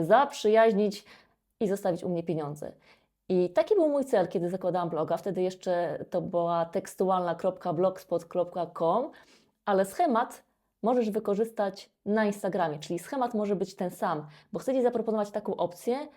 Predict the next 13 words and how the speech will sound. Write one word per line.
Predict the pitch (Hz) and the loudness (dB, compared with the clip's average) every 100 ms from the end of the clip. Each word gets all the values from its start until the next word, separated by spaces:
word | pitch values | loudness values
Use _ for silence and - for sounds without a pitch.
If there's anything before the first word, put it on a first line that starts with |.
| _ | _
żebyś | - 220 214 208 208 - _ | -2 2 4 2 -2 -14 _
zbudowała | 190 175 202 214 269 | -8 -2 2 2 2
na | 262 | 0
Instagramie | 240 240 196 208 208 208 202 202 | -2 -2 -2 0 0 0 -4 -8
swój | - - 190 | -8 -2 0
nowy | 269 269 | 2 0
profil, | 269 196 190 214 277 - _ _ _ _ _ _ _ _ _ | 0 -2 0 -2 -2 -6 _ _ _ _ _ _ _ _ _
profil | 202 196 196 196 196 | -4 0 0 0 -2
Twojej | - - 269 233 175 151 - _ | -14 0 4 6 4 2 -10 _
marki | 190 196 196 196 | -2 -2 0 -2
osobistej, | 180 175 - 151 - 269 339 - _ _ | -2 -2 -4 -6 -4 -2 -2 -8 _ _
na | - 196 | -4 -4
którym | - 294 302 294 | -2 0 0 -2